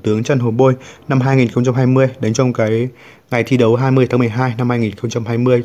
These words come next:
thành phố Thái Châu của tỉnh Giang Tô, Trung Quốc, giữa hai nữ kỳ thủ hàng đầu của Trung Quốc hiện nay. Bên đỏ đi tiên là Đường Đan, bên đỏ thủ cũng là một nữ tướng rất mạnh của cái đàn Trung Hoa, kỳ thủ Trần Đình Lâm. Bên tiên của Đường Tiểu Thư trong trận cầm tiên thủ, cô lập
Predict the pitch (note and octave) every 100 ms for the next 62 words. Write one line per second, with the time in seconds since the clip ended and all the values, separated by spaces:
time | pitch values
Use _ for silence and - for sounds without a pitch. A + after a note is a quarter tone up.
0 | - G2 F#2+ G2+ G2+ - A2 A2 C#3 C3
1 | A2+ G#2+ F#2 A2 A2+ B2 A#2 A#2+ C#3 E3+
2 | - - - - B2 C3+ B2 D3+ D#3+ B2
3 | B2+ F#2 G#2 A2 G#2+ - F#2+ - D3 C#3+
4 | A2 B2+ B2 - - - - D3 C3+ A2
5 | C3 - B2+ B2+ G#2 G#2+ A#2+ B2+ - B2
6 | A2 A2 - G2 F#2 B2+ A2 G#2 C3 C3
7 | A2+ G#2 C3 - - - C#3+ F3+ C#3+ -
8 | G#2 G#2+ G2+ B2 A#2+ C3 B2 - _ _
9 | _ _ A#2 A#2 A2 F#2 F#2+ A#2 G#2+ B2+
10 | B2 - _ - - _ - _ - _
11 | E3 D3+ F3 D#3 - A2+ A2 G2 F#2 C#3+
12 | C3 C3 A#2+ A#2 A2+ B2 - - A2 A2
13 | A#2+ - G2+ - A#2